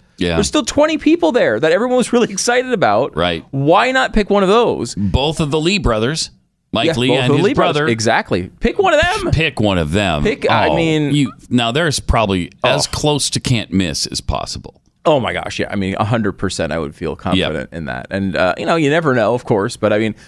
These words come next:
Speaker 2: Mike Lee has had a long, long record of supporting things,
Speaker 1: Yes.
Speaker 2: uh, even when it's uncomfortable. And that's what you want. You want someone who's, who is comfortable,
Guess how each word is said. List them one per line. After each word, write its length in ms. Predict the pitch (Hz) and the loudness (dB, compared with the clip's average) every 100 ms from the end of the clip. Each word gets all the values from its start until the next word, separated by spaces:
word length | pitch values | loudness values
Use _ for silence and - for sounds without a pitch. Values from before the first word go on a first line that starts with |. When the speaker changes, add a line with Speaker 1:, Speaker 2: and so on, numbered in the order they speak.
| - | -4
Speaker 2:
Mike 180 | 156 147 | -2 0
Lee 140 | 139 | 0
has 200 | 120 104 | 0 0
had 180 | 120 104 | 0 0
a 120 | 104 | 0
long, 480 | 95 85 95 107 107 - | 0 2 4 4 2 0
long 260 | 104 92 | 0 0
record 380 | 90 90 - 85 | -2 -4 -2 -4
of 80 | 87 | -4
supporting 460 | - 92 95 98 98 | -8 -4 -2 -2 -4
things, 360 | 90 85 87 - - - - | -4 -4 -6 -10 -18 -14 -4
Speaker 1:
Yes. 340 | 73 82 82 | 0 2 0
Speaker 2:
uh, 40 | - | 0
even 240 | 131 139 | 0 2
when 100 | 139 | 2
it's 140 | 127 - | 0 0
uncomfortable. 560 | 127 147 185 - 90 | -2 0 -2 -2 -2
And 80 | 92 | 0
that's 160 | 156 - | 0 -2
what 100 | - | -2
you 80 | 123 | 2
want. 220 | 107 - | 0 -2
You 160 | 117 127 | -2 0
want 240 | 165 180 | 0 -2
someone 380 | - 170 165 151 | -2 0 0 0
who's, 280 | 123 120 - - _ _ | 0 0 -4 -16 _ _
who 220 | - 135 123 | -2 2 2
is 260 | 110 - - - | 2 -4 -14 -16
comfortable, 880 | - 160 180 - 190 180 190 208 | -4 -2 0 -2 -2 0 0 -2